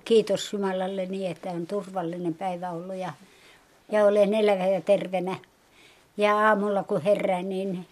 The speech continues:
olen saanut he-, uuden päivän herätä. Että kiitos Jumalalle. Ei, miten minä olen semmoinen suvaitsevainen.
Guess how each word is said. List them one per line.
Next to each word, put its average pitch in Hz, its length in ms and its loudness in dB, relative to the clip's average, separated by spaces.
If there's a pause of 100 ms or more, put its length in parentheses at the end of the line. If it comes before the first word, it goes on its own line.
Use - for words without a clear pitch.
(220)
olen 202 220 0
saanut 185 460 -4
he-, 202 240 -4
uuden 196 400 -6
päivän 196 460 -10
herätä. 190 420 -8 (1900)
Että 208 260 -8
kiitos 208 480 -4
Jumalalle. 185 600 -6 (2000)
Ei, 269 120 2
miten 254 380 2
minä 247 160 6
olen 208 200 2
semmoinen 240 360 0
suvaitsevainen. 196 960 -6